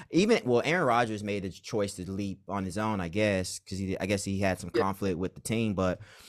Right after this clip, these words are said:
Speaker 1: um, but yeah, he's up there now. To, I think he should probably consider
Speaker 2: No,
Speaker 1: retiring
Speaker 2: I, I, I
Speaker 1: soon.
Speaker 2: think that he needs to go just be on the Pat McAfee show every day. Like,
Speaker 1: Yeah.
Speaker 2: that's what he really wants to do. He should just go do that.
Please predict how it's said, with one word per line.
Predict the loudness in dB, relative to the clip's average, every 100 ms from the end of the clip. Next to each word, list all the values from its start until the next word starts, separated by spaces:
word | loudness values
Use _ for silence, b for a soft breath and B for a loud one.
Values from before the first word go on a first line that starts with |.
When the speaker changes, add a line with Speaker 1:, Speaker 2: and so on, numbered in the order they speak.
| B B
Speaker 1:
um, | 6 6 8
but | 8
yeah, | 8 8
he's | 6 2 -2 -10 -16 -4 4
up | 4 6
there | 2
now. | 4 4
To, | 4
I | 2 -2 -10 -12 -14 -14 -18 -12
think | -8 -4
he | -2
should | -2 -2
probably | 4 6 6 4 -2 -8 _
consider | -4 2 2
Speaker 2:
No, |
Speaker 1:
retiring | 4 6 6 6 6
Speaker 2:
I, | 4 2 -6
I, | 0 4
I | 6
Speaker 1:
soon. | 6
Speaker 2:
think | 4 4
that | -2 _ _ -4
he | -4
needs | -4 -2
to | 0
go | 6 8 8
just | 4 -6 0
be | 2
on | 2 2
the |
Pat | 2 4
McAfee | 4 0 -4 -8
show | -2 0
every | 0 -2
day. | -4 -6 -8 0
Like, | 4 6
Speaker 1:
Yeah. | 8 6
Speaker 2:
that's | 4
what | 2 2 _ _
he | 8
really | 10
wants | 8 4 2 -2
to | -6
do. | 0 2 2
He | 2 0
should | 2 0
just | 0 0
go | 4 4
do | 4 2
that. | 0